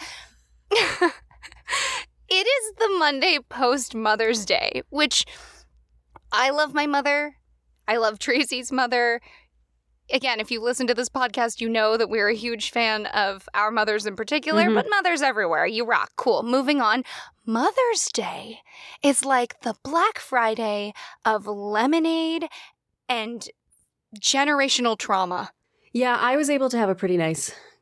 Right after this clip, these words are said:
Speaker 2: kinda calm Mother's Day, but Rowan did not. But I realized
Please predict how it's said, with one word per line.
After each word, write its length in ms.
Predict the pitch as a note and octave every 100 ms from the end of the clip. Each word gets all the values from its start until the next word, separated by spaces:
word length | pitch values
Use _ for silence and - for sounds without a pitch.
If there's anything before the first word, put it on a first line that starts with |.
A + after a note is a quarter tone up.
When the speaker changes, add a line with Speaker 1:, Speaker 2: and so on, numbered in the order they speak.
| -
Speaker 2:
kinda 180 | F#3 E3
calm 320 | F3+ F3 E3+
Mother's 360 | E3+ E3+ E3
Day, 220 | E3+ E3 E3+
but 200 | F3 F3+
Rowan 220 | G3+ G#3
did 140 | F#3 E3+
not. 220 | F3 D#3+
But 120 | F#3
I 280 | F#3+ G#3+ C4+
realized 960 | A#3 E3+ G#3+ A#3+ D#3+ C#3 C#3 F3 -